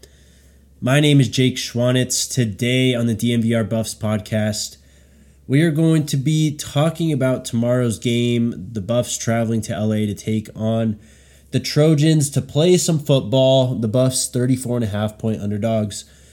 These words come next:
But we do this every week, and I figured, why stop now? Gotta get this football preview out, um, for you guys and for me,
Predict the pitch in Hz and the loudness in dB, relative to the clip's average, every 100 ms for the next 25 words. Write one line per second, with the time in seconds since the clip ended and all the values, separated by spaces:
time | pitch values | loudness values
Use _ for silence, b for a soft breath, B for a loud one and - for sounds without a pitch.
0 | b - 131 147 131 165 190 180 151 - | b -4 0 2 2 2 4 4 2 0
1 | - 147 135 135 143 113 123 127 127 117 | -2 0 0 4 4 4 4 2 2 -2
2 | 110 104 - 139 123 131 117 95 120 151 | -4 -4 -4 -2 0 0 0 -4 -4 0
3 | 156 147 - 117 120 117 - 107 107 107 | -2 -2 -6 -4 -4 -4 -6 -2 -2 -2
4 | 104 98 b b b b b - 131 151 | -4 -6 b b b b b -2 2 2
5 | 143 143 135 120 - 110 120 107 - 117 | 2 2 0 -2 -2 -2 -2 -2 -2 -2
6 | 107 113 110 110 104 - b b b - | 0 0 2 0 -2 -6 b b b -12
7 | 92 90 90 - 101 147 160 156 156 131 | -8 -8 -8 -6 2 4 4 4 4 4
8 | 151 175 139 107 107 104 | 2 2 2 2 2 0